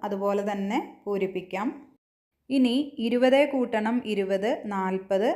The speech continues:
നാൽപത് കൂട്ടണം അറുപത്, നൂറ്. അടുത്തത് മുപ്പത് കൂട്ടണം ഇരുപത്, അമ്പത്, അമ്പത് കൂട്ടണം അമ്പത്, നൂറ്.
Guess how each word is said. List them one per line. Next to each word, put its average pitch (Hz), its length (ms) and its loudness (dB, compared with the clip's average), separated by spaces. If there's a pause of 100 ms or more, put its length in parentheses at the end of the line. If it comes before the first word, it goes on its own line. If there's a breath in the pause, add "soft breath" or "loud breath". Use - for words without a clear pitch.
(140)
നാൽപത് 202 420 0 (140)
കൂട്ടണം 202 420 -2 (180)
അറുപത്, 190 420 0 (400)
നൂറ്. 220 320 2 (920)
അടുത്തത് 233 420 4 (140)
മുപ്പത് 220 360 0 (140)
കൂട്ടണം 208 480 0 (200)
ഇരുപത്, 190 400 0 (360)
അമ്പത്, 190 420 -2 (240)
അമ്പത് 196 320 0 (120)
കൂട്ടണം 208 500 -2
അമ്പത്, 202 380 0 (400)
നൂറ്. 226 340 2